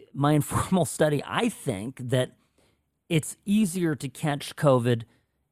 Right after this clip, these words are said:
if you've had the vaccine than if you've had covid before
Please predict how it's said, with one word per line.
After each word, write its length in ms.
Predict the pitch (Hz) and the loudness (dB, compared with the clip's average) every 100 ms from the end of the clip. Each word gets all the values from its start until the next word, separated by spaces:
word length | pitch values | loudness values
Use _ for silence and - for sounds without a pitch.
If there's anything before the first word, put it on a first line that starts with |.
| _ | _
if 260 | - 143 - | -2 -2 0
you've 120 | 120 | 0
had 160 | 123 110 | 0 0
the 60 | |
vaccine 540 | 104 104 - 185 151 123 | -2 -2 -4 -2 0 0
than 160 | 123 - | -2 -4
if 220 | 127 - | -8 -6
you've 180 | 131 104 | -6 -6
had 320 | 117 131 123 | -10 -10 -6
covid 360 | - 143 113 | -2 0 0
before 520 | 104 - 240 - - | -2 2 4 4 -2